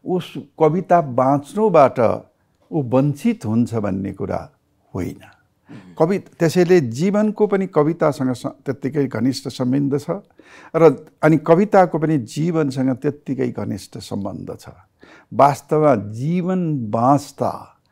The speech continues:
प्राप्त भएको, अघि नै मैले भने जस्तै, सूक्ष्मतम संवेदना, अनुभूति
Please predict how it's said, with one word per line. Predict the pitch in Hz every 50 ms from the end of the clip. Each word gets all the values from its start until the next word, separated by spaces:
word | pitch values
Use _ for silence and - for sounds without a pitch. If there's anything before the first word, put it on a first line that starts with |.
| _ - - - _ _ _
प्राप्त | - 156 151 151 175 180 - _ _ - 131
भएको, | 104 101 98 92 85 - - _ - - - - _ _ _ _ _ _ _ _ _ _ _ -
अघि | 123 117 113 127
नै | 147 156 156
मैले | 147 147 139 120 117 113
भने | - 98 104 113 117
जस्तै, | 101 104 98 - - - 113 101 98 - 117 _ _ _ _ _ _ _
सूक्ष्मतम | _ - - 143 - - - - 127 120 - - 107 104 101
संवेदना, | 101 - 120 110 104 95 101 101 101 98 104 95 92 92 92 90 - - -
अनुभूति | - 120 117 110 104 101 107 104 - - 104 95 - - _